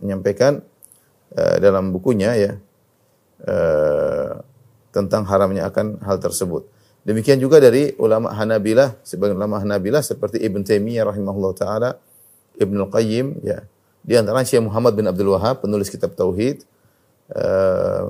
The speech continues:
mereka adalah para ulama Hanabilah yang mengharamkan, eh, melepaskan sihir dengan sihir. Di antara ulama-ulama zaman sekarang seperti Syekh Muhammad bin Ibrahim, Syekh bin Baz, Syekh Utsaimin, Syekh bin Jibrin, eh, rahimahumullahu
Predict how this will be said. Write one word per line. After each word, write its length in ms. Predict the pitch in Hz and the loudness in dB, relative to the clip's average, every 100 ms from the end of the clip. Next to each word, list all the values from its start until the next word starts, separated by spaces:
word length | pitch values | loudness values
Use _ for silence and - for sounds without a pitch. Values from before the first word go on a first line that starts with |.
| - | -8
mereka 320 | - 107 113 | -2 2 2
adalah 300 | 101 85 107 | 2 2 0
para 160 | 101 87 | 0 0
ulama 320 | 98 101 104 | 2 0 -2
Hanabilah 680 | - 92 104 104 95 113 127 | -8 -6 -2 -2 2 0 2
yang 260 | 101 98 92 | 0 -2 -6
mengharamkan, 640 | 90 92 101 95 107 113 117 _ _ _ _ _ _ | -2 -2 -2 -2 -4 -4 -8 _ _ _ _ _ _
eh, 240 | - - 90 | -6 -4 -4
melepaskan 720 | 95 98 98 - 107 - 104 | -4 0 0 2 -2 -2 -2
sihir 320 | 92 135 143 | 0 2 4
dengan 240 | 117 110 101 | 2 0 -2
sihir. 380 | 107 90 80 - _ _ _ _ _ _ | -2 -2 -4 -8 _ _ _ _ _ _
Di 80 | 104 | 0
antara 320 | 107 123 139 | 4 6 6
ulama-ulama 560 | 120 120 117 113 107 104 | 6 4 6 4 4 2
zaman 240 | 104 104 | 2 0
sekarang 480 | 98 101 120 151 - - | 0 2 2 2 -4 -10
seperti 400 | - - - 104 | -6 -6 -4 0
Syekh 160 | 110 | 0
Muhammad 320 | 107 104 101 | 0 0 -2
bin 80 | 92 | 0
Ibrahim, 380 | 92 98 104 123 131 - _ _ | 0 2 2 -2 -6 -14 _ _
Syekh 240 | - 107 95 | -8 -4 0
bin 240 | 98 92 | 0 4
Baz, 320 | 101 113 - | 4 4 -2
Syekh 240 | - 98 - | -6 -4 -4
Utsaimin, 640 | 90 95 95 107 117 - - _ _ _ _ | -2 -2 0 -2 -4 -8 -16 _ _ _ _
Syekh 240 | - 101 | -2 -2
bin 160 | 90 92 | 0 -4
Jibrin, 560 | 92 90 104 123 131 - _ - | -4 -2 -2 -2 -6 -12 _ -14
eh, 160 | - | -10
rahimahumullahu 960 | - 104 98 95 92 92 95 92 98 98 | -6 -6 -4 -6 -4 -4 -2 -2 -2 -4